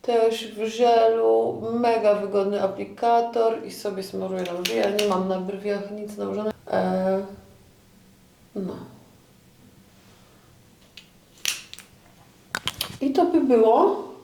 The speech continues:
na tyle. Dajcie znać, co uważacie.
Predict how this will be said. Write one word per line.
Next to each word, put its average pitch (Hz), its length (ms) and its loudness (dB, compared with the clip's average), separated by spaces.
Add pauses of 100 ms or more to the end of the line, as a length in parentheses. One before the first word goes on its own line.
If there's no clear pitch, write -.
(320)
na 320 140 -2
tyle. 190 400 4 (960)
Dajcie 269 320 4
znać, 254 280 2 (100)
co 254 100 2
uważacie. 226 840 2